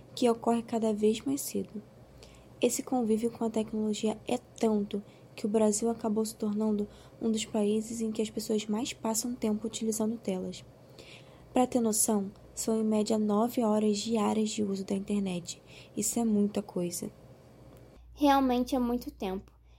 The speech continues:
Speaker 2: E grande parte dessas pessoas começa a ter o primeiro contato com a internet e as telas já na primeira infância.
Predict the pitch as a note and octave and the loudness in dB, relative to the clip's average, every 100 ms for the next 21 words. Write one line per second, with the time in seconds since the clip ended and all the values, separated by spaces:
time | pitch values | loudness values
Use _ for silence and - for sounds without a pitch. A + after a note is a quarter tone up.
0 | - B3+ C4 D4+ - - C#4+ C#4+ C4 C4 | -14 2 6 6 4 0 0 0 0 2
1 | B3+ - A#3 A#3 A#3 A#3+ - C4 B3+ C4 | 0 0 -4 0 0 0 -2 -2 0 -2
2 | C4 B3+ B3+ B3 B3 C4 C4+ C4 C4 - | 0 0 0 0 4 4 2 -2 -2 -2
3 | - A3+ A3+ A3 A3+ A3 A#3 A#3+ - G#3+ | -4 -8 -6 -4 -2 0 -2 -4 -4 -4
4 | A3 - C4 A#3+ A3 A3+ - - _ D4 | -4 -2 2 2 2 -4 -14 -20 _ 2
5 | D4 D4 D#4 D#4+ D4 D4 G4+ - C#4 B3 | 4 6 4 4 4 4 2 0 0 0
6 | - G#3 | -4 -8